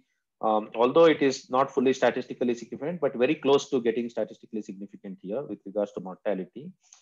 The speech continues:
And if you see need for mechanical ventilation, it was significantly reduced. So the left side you see is the steroid group, right side is the control group. You see a diamond nicely moving, and this confidence interval is significant,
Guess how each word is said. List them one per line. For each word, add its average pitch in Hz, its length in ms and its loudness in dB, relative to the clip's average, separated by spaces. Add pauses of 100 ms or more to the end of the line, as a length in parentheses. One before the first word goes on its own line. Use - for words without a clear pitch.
(280)
And 127 100 -6
if 123 100 -6
you 151 80 0
see 170 240 0
need 165 300 2
for 165 160 4
mechanical 147 580 2
ventilation, 131 680 2
it - 160 -10
was 131 160 2
significantly 139 640 -2
reduced. 104 400 2
So 113 160 2
the 107 160 4
left 123 240 2
side 139 240 2
you 127 100 2
see 131 360 -4
is 117 220 -8
the 120 80 4
steroid 117 500 2
group, 120 240 -2 (400)
right 113 180 4
side 123 220 4
is 107 100 -2
the - 80 2
control 107 400 0
group. 131 240 -2
You 113 100 0
see 123 180 -2
a 113 80 6
diamond 104 400 2
nicely 107 320 -2
moving, 107 420 -6 (320)
and 120 140 -2
this 120 140 -4
confidence 120 440 0
interval 120 320 0
is 107 100 -4
significant, 117 580 -8